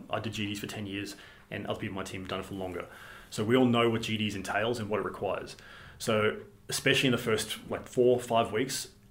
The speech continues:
at the end of every session, we'll not critique, but we'll be honest with people who not performing to the standard we require. So my, what I generally say is, if you're looking, there's twenty-four students in the tube, and I'll say, if you look to your left and your right,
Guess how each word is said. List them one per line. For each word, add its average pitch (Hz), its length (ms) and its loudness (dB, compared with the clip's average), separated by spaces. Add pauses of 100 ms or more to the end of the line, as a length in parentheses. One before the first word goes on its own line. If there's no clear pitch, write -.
(160)
at - 140 -2
the - 80 -6
end 123 140 2
of 120 60 0
every 113 180 0
session, 107 520 -2 (260)
we'll 107 560 0 (540)
not 147 300 0
critique, 123 440 -2
but 113 140 -2
we'll 117 100 0
be 113 120 -2
honest 104 300 -4
with - 80 -12
people 110 240 -6
who 107 100 -6
not 104 160 -6
performing 98 320 -8
to - 60 -14
the - 60 -16
standard 98 300 -4
we 92 80 -8
require. 92 360 -8 (520)
So 98 380 0 (480)
my, 110 320 2
what 107 160 0
I 104 80 4
generally 120 320 2
say 113 280 2
is, 107 220 -4
if 127 140 -2
you're 127 100 6
looking, 120 480 2 (220)
there's 107 160 -8
twenty-four 104 340 -4
students 98 300 -6
in 92 80 -10
the 87 80 -12
tube, 143 240 -2 (640)
and 113 60 -4
I'll 107 40 -2
say, 117 120 -4
if 127 80 -6
you 139 60 4
look 131 220 4
to - 80 -6
your 113 120 -2
left 110 220 -2
and 104 80 -6
your 104 140 -2
right, 98 320 0